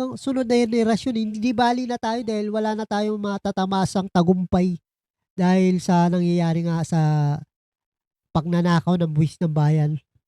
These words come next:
Wag na tayong umasa na tataas yung sahod natin dahil wala yan. Wag na tayong umasa na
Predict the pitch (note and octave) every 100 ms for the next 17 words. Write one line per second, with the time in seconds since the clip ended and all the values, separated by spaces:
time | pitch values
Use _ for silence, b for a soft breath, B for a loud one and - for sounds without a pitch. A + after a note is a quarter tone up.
0 | _ _ _ _ - A#3 C#4 C#4+ C#4 C#4
1 | C4+ C4 C4+ - C4+ B3+ A#3+ A#3+ A#3+ A#3
2 | B3+ A#3+ A3+ A3+ A3 A3 A3 A3 G#3 G3+
3 | G3+ G3+ G3 G3 F3 F#3+ A3 A3 A3+ A3
4 | G#3+ G3+ G3+ G3 G3+ F#3 E3+